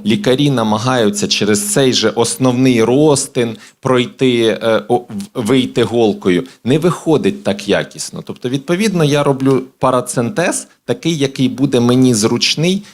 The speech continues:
для того, щоб вийти уже верхньою гап-, верхньою голкою для фіксації верхньої гаптики. І через цей парацентез я фіксую верхню гаптику. І дуже важливий теж один момент.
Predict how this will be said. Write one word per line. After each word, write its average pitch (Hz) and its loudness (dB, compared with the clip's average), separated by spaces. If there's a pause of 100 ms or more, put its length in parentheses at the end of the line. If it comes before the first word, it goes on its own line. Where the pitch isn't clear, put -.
(120)
для 214 2
того, 143 0
щоб 110 0
вийти 123 0 (180)
уже 104 -2
верхньою 107 0
гап-, 123 -4
верхньою 104 -2
голкою 127 -2
для 92 -4
фіксації 104 -4
верхньої 90 -2
гаптики. - -8 (260)
І - -2
через 127 -2
цей 131 -2
парацентез 113 -4 (220)
я 117 2
фіксую 117 0
верхню 98 -2
гаптику. - -8 (260)
І 120 0
дуже 147 2
важливий 143 0
теж 151 0
один 101 -4
момент. 80 -6